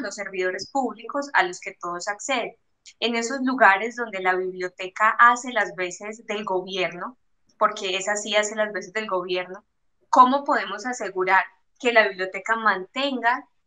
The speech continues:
y esté todo el tiempo trabajando por esa condición que tú apelas, de ser un espacio político,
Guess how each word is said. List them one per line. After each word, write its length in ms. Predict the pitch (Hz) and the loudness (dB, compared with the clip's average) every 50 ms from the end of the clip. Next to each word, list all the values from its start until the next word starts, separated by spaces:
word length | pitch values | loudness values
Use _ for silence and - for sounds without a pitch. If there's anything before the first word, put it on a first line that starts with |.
| _ _ _ _ | _ _ _ _
y 240 | _ 240 233 220 214 | _ -8 -6 -4 -4
esté 240 | 202 202 208 220 214 | -4 -6 -6 -8 -4
todo 140 | 214 226 240 | -2 0 0
el 120 | 254 247 247 | 0 -2 -4
tiempo 280 | 254 254 254 262 247 247 | -6 -6 -6 -6 -8 0
trabajando 500 | - 190 185 185 185 185 190 190 202 - | 6 6 6 6 4 -2 -4 -6 -8 -8
por 140 | - 214 | -6 -6
esa 200 | 185 185 190 196 | -6 -6 -6 -6
condición 580 | - - 240 226 208 185 185 180 - 180 175 180 | -6 -6 -6 -6 -4 -6 -6 -6 -6 -10 -10 -10
que 160 | - 214 214 | -12 -14 -6
tú 100 | - 220 | -2 -2
apelas, 580 | 208 214 - 262 240 202 180 170 175 - - _ _ _ _ | -2 -2 -2 -4 -4 -2 -4 -6 -6 -8 -14 _ _ _ _
de 120 | 196 202 | -4 -4
ser 180 | 202 202 190 185 | -2 -2 -4 -4
un 120 | 185 196 | -4 -6
espacio 640 | 208 208 208 - - 208 208 202 208 220 208 208 208 - | -6 -6 -4 4 6 6 6 6 2 -4 -6 -6 -6 -6
político, 960 | 180 180 180 185 208 233 233 - _ 240 233 - - 233 226 226 226 - | -6 -6 -4 -4 -6 -8 -8 -10 _ -16 -14 -6 -4 -4 -4 -4 -6 -16